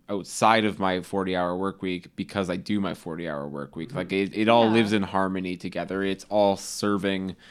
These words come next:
Speaker 1: like, it is serving the greater purpose of me living my life as I live it and, and hopefully, um, living up to all that God's called me to do. Yeah,
Speaker 2: But,
Speaker 1: it's
Speaker 2: and I like that idea, I think, a little bit more, that, like, we see our life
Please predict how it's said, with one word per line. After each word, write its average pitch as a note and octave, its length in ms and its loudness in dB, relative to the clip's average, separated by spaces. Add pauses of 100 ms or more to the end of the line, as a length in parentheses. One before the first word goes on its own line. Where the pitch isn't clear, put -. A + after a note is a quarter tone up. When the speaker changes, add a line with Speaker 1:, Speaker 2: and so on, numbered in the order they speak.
(600)
Speaker 1:
like, F2+ 380 -2 (240)
it A2 120 4
is A2+ 220 2
serving A2+ 400 2
the G2+ 80 -2
greater G2+ 380 0
purpose G2+ 460 -2
of F#2 120 -4
me F#2+ 220 -2
living F#2+ 520 -6 (120)
my F#2+ 140 -6
life G2 540 -4
as F#2 200 0
I F2+ 100 -2
live F#2+ 240 -2
it F2+ 240 -2
and, F2+ 400 -8
and F#2 160 -8
hopefully, F#2 640 -6
um, E2 460 -8 (220)
living F#2 300 -8
up F2+ 140 -10
to F2+ 160 -8
all F2 140 -4
that E2 120 -8
God's D#2 300 -6
called G2 280 -4
me F#2 140 -6
to F2 120 -10
do. D2 280 -10 (600)
Yeah, F2+ 260 0
Speaker 2:
But, F3 100 6
Speaker 1:
it's E3+ 80 2
Speaker 2:
and E3+ 120 4
I F3+ 80 10
like F#3 280 2
that D3 160 2
idea, B2 540 0
I F#2 40 -2
think, A2+ 140 -6
a - 20 -2
little A2 120 0
bit G#2+ 160 -4
more, G#2 320 -2
that, G2 280 -4
like, G2 180 -6
we A2+ 60 -6
see A#2+ 280 -2
our G#2+ 140 4
life G2 560 -4